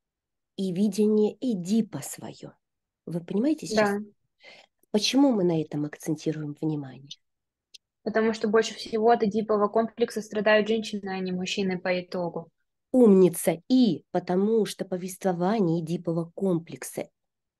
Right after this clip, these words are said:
Speaker 1: через уста мужчины будет очень сильно
Speaker 2: Оно
Speaker 1: разниться.
Speaker 2: невозможно?
Speaker 1: Во-пе-, так, мил-, моя хорошая, тут стоим. Во-первых, очень сильно разнится с тем, как Эдипа опишет женщина.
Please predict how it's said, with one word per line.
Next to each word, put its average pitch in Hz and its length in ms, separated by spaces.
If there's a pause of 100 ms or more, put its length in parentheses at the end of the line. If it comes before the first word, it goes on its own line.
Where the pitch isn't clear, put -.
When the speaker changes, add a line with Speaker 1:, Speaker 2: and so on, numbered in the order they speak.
(140)
Speaker 1:
через 151 420
уста 151 380
мужчины 165 680 (280)
будет 180 220
очень 214 260
сильно 185 340
Speaker 2:
Оно 208 220
Speaker 1:
разниться. - 20
Speaker 2:
невозможно? 220 920 (240)
Speaker 1:
Во-пе-, 190 380 (120)
так, 170 180
мил-, 185 240
моя 170 320
хорошая, 175 300
тут 165 220
стоим. 180 420 (280)
Во-первых, 165 760
очень 247 260
сильно 196 280
разнится 208 640
с - 100
тем, 240 300
как 185 240
Эдипа 165 360
опишет 180 340
женщина. 180 560